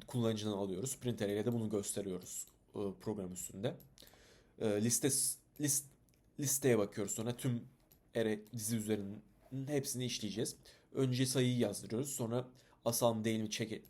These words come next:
bakıyoruz. Eğer asalsa hiç uğraşmıyoruz. E, asal çarpanlarına, e, bir şey yapmıyoruz. Eğer asal değilse, ise a-, asal çarpanlarına ayırıyoruz. Faktör çağrısı. Sonra get max faktörle de en yüksek,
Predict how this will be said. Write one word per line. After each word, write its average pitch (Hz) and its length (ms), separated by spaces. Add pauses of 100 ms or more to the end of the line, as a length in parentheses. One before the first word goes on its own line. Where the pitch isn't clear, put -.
(120)
bakıyoruz. 107 580 (300)
Eğer 120 180
asalsa 131 420
hiç 131 120
uğraşmıyoruz. 110 1120 (100)
E, 110 40 (180)
asal 113 260
çarpanlarına, 107 560 (1000)
e, 107 280
bir 110 40
şey 107 240
yapmıyoruz. 107 580 (360)
Eğer 131 160
asal 127 340
değilse, 104 340 (140)
ise 160 260
a-, - 240
asal 127 280
çarpanlarına 107 760 (200)
ayırıyoruz. 98 480
Faktör 107 380 (200)
çağrısı. 170 440 (340)
Sonra 127 120
get 127 240 (240)
max 110 280
faktörle 107 680
de 185 160 (340)
en 143 160
yüksek, 123 260